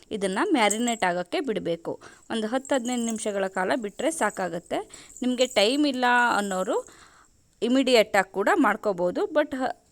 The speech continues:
ಸ್ವಲ್ಪ ಹೊತ್ತು ಬಿಟ್ಟರೆ ಬೇರೆ ಹಲಸಿನಕಾಯಿ ಉಪ್ಪು, ಹುಳಿ, ಖಾರನ ಚೆನ್ನಾಗಿ ಹೀರ್ಕೊಳ್ಳುತ್ತೆ. So ಇವಾಗ ನಾನು ಮ್ಯಾರಿನೇಟ್ ಮಾಡೋಕ್ಕೆ ಬಿಡ್ತಾ ಇದ್ದೀನಿ.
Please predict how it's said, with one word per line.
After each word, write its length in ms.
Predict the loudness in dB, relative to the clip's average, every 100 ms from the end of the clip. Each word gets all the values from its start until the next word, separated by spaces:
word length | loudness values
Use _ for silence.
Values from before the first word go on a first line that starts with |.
| _
ಸ್ವಲ್ಪ 280 | -4 -2 0
ಹೊತ್ತು 260 | 0 -2 -6
ಬಿಟ್ಟರೆ 480 | -6 -4 -4 -4 -6 -20 -20 -20 -6 4
ಬೇರೆ 220 | 6 6
ಹಲಸಿನಕಾಯಿ 600 | 2 -2 -2 -2 0 0
ಉಪ್ಪು, 360 | -4 -8 -4 -2
ಹುಳಿ, 200 | 0 -2
ಖಾರನ 400 | -2 -2 -2 -4
ಚೆನ್ನಾಗಿ 460 | -2 -4 -4 -4 -6
ಹೀರ್ಕೊಳ್ಳುತ್ತೆ. 1000 | -4 -4 -4 -6 -6 -6 -4 -6 -6 -18 -20 -4
So 160 | 0 2
ಇವಾಗ 280 | 2 0 0 -2 -6 -20 _ -2
ನಾನು 540 | -2 0 -4 -6 _ -6
ಮ್ಯಾರಿನೇಟ್ 480 | 0 0 0 -4 -4
ಮಾಡೋಕ್ಕೆ 340 | -4 -4 -4
ಬಿಡ್ತಾ 360 | -6 -8 -4 -2
ಇದ್ದೀನಿ. 380 | -2 -4 -4